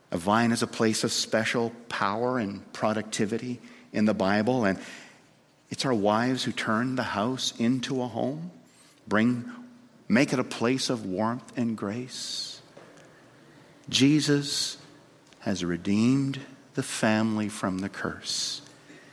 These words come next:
And in that place, he says to the father to love their wives as Christ loved the church. That's what it is to be the head of your home.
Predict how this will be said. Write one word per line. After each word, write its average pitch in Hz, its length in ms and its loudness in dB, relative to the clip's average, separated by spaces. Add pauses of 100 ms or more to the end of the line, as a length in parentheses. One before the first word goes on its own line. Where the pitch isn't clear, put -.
(1400)
And 90 180 0
in 95 180 4
that 107 280 4
place, 139 680 2 (720)
he 113 160 0
says 127 360 2
to 135 160 0
the 131 100 0
father 135 680 0 (2500)
to 95 80 0
love 101 520 2
their 113 180 4
wives - 880 -2
as - 80 -14
Christ - 480 -2
loved 85 200 -6
the 82 100 -6
church. - 560 -8 (220)
That's - 220 0
what 95 120 2
it 90 100 -2
is 87 120 0
to - 120 -2
be 90 120 2
the 85 100 0
head 87 200 -2
of 82 100 -4
your 85 100 -2
home. 82 340 -2